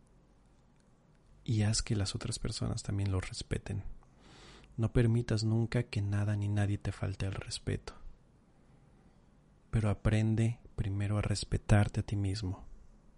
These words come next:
a ti misma, y automáticamente las personas te respetarán.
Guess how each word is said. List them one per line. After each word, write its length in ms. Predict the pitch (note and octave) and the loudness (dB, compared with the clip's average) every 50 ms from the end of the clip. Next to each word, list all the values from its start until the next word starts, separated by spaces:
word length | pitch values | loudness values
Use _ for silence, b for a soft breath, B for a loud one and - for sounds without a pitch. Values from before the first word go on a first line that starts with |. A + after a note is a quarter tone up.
| - - - - - - - - - | -20 -20 -20 -20 -20 -20 -20 -10 -8
a 80 | - G#2+ | -6 -4
ti 160 | - - A2 | -2 0 0
misma, 540 | G#2 G#2 G#2 G#2 G2+ - F#2+ G2 G2+ - - - - - - - - - - - - - - - - - - - - - - - - - - - _ - - _ - - - - - - - - - - - - - - - - - - _ _ _ _ _ - - _ | 2 4 4 2 2 0 0 -2 -4 -6 -10 -14 -16 -18 -20 -20 -20 -20 -20 -20 -20 -20 -20 -20 -20 -20 -20 -20 -20 -20 -20 -20 -20 -20 -20 -20 _ -20 -20 _ -20 -20 -20 -20 -20 -20 -20 -20 -20 -20 -20 -20 -20 -20 -20 -20 -20 -20 _ _ _ _ _ -20 -18 _
y 100 | - A2 | 0 2
automáticamente 1040 | A2 G#2 G2+ - - G#2 G#2 G#2 G2+ - - - - G2+ G2+ G2+ G#2 G#2+ G#2 - - G#2+ | 2 2 2 2 2 2 4 2 2 0 -2 -2 0 2 2 2 2 0 0 0 0 0
las 200 | G2+ G2 - - | 0 0 -2 -2
personas 640 | - G2 G2 - - - G#2+ G#2 G2+ G2 G2+ - - | -4 -4 -4 -4 -2 -2 0 0 0 0 0 -2 -2
te 240 | - G#2+ G#2 G#2 G2+ | -2 0 0 0 0
respetarán. 880 | - G#2+ G#2+ G#2 - - - G#2 - - G#2+ G2+ G2+ - G2 G2 - | 0 -2 -4 -4 -4 -6 -6 -8 -6 -6 -6 -6 -4 -6 -6 -8 -8